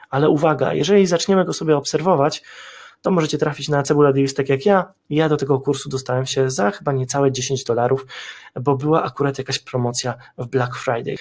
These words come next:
Dlatego warto śledzić tą stronę i okazję. Ja wiem, że i tak część z nas nie ma czasu w ogóle podejść do takiego kursu teraz, tylko będzie to odkładała na później, stąd warto to śledzić, złapać okazję i wtedy może będzie motywacja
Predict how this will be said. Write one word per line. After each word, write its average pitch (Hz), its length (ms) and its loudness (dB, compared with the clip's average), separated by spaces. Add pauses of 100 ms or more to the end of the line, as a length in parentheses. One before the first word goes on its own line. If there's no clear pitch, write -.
Dlatego 151 260 0
warto 151 420 0
śledzić 139 480 2
tą 127 140 -2
stronę 151 500 0
i 156 100 2
okazję. 139 520 0 (480)
Ja 277 120 6
wiem, 226 240 4
że 196 100 4
i 196 120 0
tak - 280 -4 (720)
część 151 400 0
z 135 120 2
nas 143 180 2
nie 156 120 4
ma 143 100 2
czasu 254 340 0
w 135 60 0
ogóle 131 200 4
podejść 123 280 0
do 135 80 0
takiego 127 320 0
kursu 131 320 2
teraz, 135 420 0 (420)
tylko 156 260 2
będzie 135 200 0
to 139 100 0
odkładała 131 380 0
na 127 100 -2
później, 175 540 -2
stąd - 420 0
warto 160 220 0
to 131 100 0
śledzić, 139 480 0 (200)
złapać 175 420 0
okazję 143 420 0
i - 160 -8
wtedy 131 220 -2
może 120 240 -2
będzie 113 240 -8
motywacja 110 600 -6